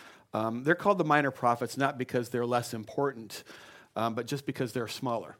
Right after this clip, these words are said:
They're shorter letters in, in the, uh, in the, in the, in the Bible. Um, the, the, the prophetic books of the Bible, Isaiah, Jeremiah,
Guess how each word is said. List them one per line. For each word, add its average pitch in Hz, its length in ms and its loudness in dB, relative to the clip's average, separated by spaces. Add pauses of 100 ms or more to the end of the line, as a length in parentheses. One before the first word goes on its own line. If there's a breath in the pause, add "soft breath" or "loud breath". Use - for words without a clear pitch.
(140)
They're 147 120 2
shorter 123 380 -2
letters 113 600 -4
in, 110 340 -6
in 110 220 -8
the, 110 240 -4
uh, 101 120 -4
in 107 180 -10
the, 98 100 -10 (140)
in 104 160 -8
the, 98 120 -10
in 101 100 -12
the 101 80 -10
Bible. 101 400 -2 (400 loud breath)
Um, 104 420 -6
the, 120 300 -6
the, 120 180 -4 (160)
the 113 160 -10
prophetic 143 480 2
books 139 220 -2
of - 60 -10
the 123 80 -2
Bible, 123 380 2
Isaiah, 127 440 0
Jeremiah, 120 520 -2